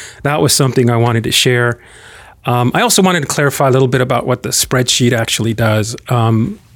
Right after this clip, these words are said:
y-, when people ask me about it, it's like, "No, that's just one part." What, e-, everything that,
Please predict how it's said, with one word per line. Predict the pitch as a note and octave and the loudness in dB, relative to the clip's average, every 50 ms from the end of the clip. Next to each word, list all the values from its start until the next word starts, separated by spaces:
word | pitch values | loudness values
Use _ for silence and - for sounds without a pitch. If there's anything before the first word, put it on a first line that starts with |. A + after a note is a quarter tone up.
| - - - - - | -20 -20 -16 -12 -10
y-, | - - - F3 - - - - - - | -10 -8 -10 -12 -14 -16 -20 -20 -12 -10
when | C#3+ B2+ C3+ B2+ B2 A#2 A2+ | -4 0 2 2 2 2 2
people | - - D#3+ - D3 C#3 | 2 0 2 2 2 2
ask | C3+ C3+ C#3 C3+ - - | 2 0 0 -2 0 0
me | C#3+ C3 | 0 0
about | B2 A2+ B2+ B2 B2 B2+ B2+ B2+ | 0 0 -2 0 0 0 2 0
it, | B2 B2 - - - - - - - - - - - - | 0 -2 -4 -12 -20 -20 -20 -20 -20 -20 -20 -20 -12 -4
it's | - C3 B2 - | -2 -2 0 0
like, | C#3 B2+ | 0 0
"No, | C#3+ F3 F3+ F3 | 2 2 2 2
that's | F#3 F#3 - | 0 2 2
just | A3 G3 C#3+ | 0 0 0
one | D3+ D3+ C#3+ C3+ | 0 0 0 0
part." | - - - C3+ A#2+ - - - - - - - - - _ _ - _ | -2 -2 -2 -2 -2 -2 -4 -8 -14 -20 -20 -20 -20 -20 _ _ -12 _
What, | - C#3 D3 E3+ E3 - - - | 0 2 2 2 0 -4 -4 -2
e-, | E3+ F3+ F#3+ - | -2 -2 -2 -2
everything | F#3 G3+ G3+ A3+ G3+ - G#3 G3 F#3+ | -2 0 2 0 0 0 0 2 2
that, | E3+ D3 | 2 2